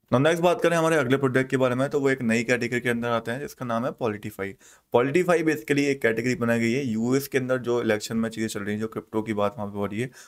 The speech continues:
उस चीज को देखते हुए, जहाँ पे डोनाल्ड ट्रंप के नाम पर बहुत सारे कॉइन्स बन चुके हैं, and इनमें से कुछ कॉइन्स ऐसे भी हैं जो डोनाल्ड ट्रंप के खुद के पोर्टफोलियो के अंदर है। ये आप देख सकते हो, यहाँ पे मैंने मेंशन करा हुआ है, ये डोनाल्ड ट्रंप का खुद का पोर्टफोलियो है,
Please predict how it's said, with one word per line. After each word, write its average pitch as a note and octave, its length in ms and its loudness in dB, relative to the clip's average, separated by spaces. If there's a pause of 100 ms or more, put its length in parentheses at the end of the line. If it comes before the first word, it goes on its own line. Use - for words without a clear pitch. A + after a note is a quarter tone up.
उस B2 200 0
चीज B2+ 140 -6
को C3 100 -2
देखते A#2 260 0
हुए, C3+ 120 4
जहाँ B2 220 0
पे D#3+ 140 2 (340)
डोनाल्ड D3+ 320 4
ट्रंप D#3+ 240 2
के D#3+ 80 4
नाम C#3+ 240 2
पर D#3 80 6
बहुत B2+ 240 2
सारे C3 160 2
कॉइन्स B2 280 -4
बन B2 140 -2
चुके B2+ 220 -4
हैं, C3+ 120 0 (280)
and C3 200 0
इनमें D3 300 4
से E3 100 2
कुछ D#3 200 0
कॉइन्स C#3+ 280 0
ऐसे B2 240 2
भी B2+ 140 -2
हैं D#3 100 -4
जो D3 120 0
डोनाल्ड A#2 340 2
ट्रंप B2 240 0
के C#3+ 100 2
खुद - 240 -14
के D#3 120 4
पोर्टफोलियो G#2+ 380 0
के G2+ 100 -8
अंदर G2 240 -4
है। F#2 80 -4 (300)
ये A2+ 100 4
आप B2 140 4
देख C3+ 160 2
सकते D3 260 0
हो, G3+ 160 -2
यहाँ A#2 200 0
पे A#2 120 -4
मैंने A#2+ 180 0
मेंशन A2 360 -2
करा A2+ 160 2
हुआ A2+ 140 4
है, D#3 100 -2
ये D3 60 -6
डोनाल्ड A2+ 340 2
ट्रंप A#2 240 0
का C3 80 -2
खुद A#2+ 200 -6
का A#2 100 0
पोर्टफोलियो A2 420 0
है, B2 80 2